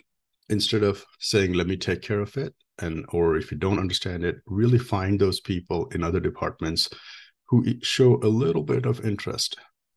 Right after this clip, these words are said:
of how we handle things in I T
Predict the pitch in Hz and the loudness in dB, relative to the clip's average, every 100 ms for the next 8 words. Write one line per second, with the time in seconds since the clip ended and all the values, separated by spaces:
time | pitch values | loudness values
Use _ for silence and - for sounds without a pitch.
0 | _ - 98 98 - - - 92 95 101 | _ -8 -6 -6 -10 -4 2 4 4 4
1 | 98 - 98 78 98 85 82 - 82 80 | 2 -2 -4 0 0 0 -2 -2 -4 -2
2 | - 76 73 71 - - | -4 -4 -4 -6 -6 -8